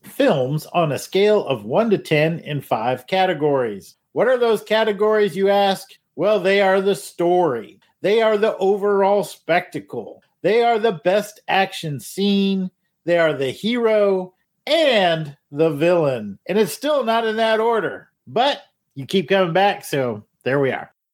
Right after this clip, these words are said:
And then there will be the deduction round, where up to ten points can be minused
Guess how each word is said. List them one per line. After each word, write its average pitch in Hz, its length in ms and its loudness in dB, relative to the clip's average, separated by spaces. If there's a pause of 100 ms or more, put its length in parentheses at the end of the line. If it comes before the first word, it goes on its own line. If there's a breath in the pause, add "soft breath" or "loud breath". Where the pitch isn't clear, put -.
And 196 220 0
then 240 480 0 (260)
there 165 140 4
will 170 80 4
be 170 160 2
the 165 180 0
deduction 160 640 -2
round, 147 420 0 (300)
where 151 180 2
up 160 140 0
to 165 100 -4
ten 196 360 -2
points 202 420 0
can 190 200 0
be 196 140 -2
minused 185 680 0